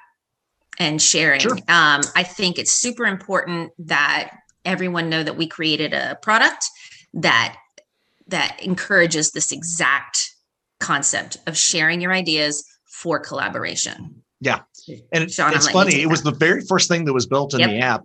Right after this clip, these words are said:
Speaker 2: when we very
Speaker 1: <laughs>
Speaker 2: first started. In fact, we built the collaboration system before we actually built the app out there.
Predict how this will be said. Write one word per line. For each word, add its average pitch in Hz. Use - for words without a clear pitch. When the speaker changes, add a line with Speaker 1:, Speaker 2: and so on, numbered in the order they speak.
Speaker 2:
when 123
we 120
very 135
Speaker 1:
<laughs> -
Speaker 2:
first 117
started. 123
In 117
fact, 139
we 151
built 170
the -
collaboration 131
system 120
before 135
we 123
actually 117
built 107
the 107
app 131
out 92
there. 82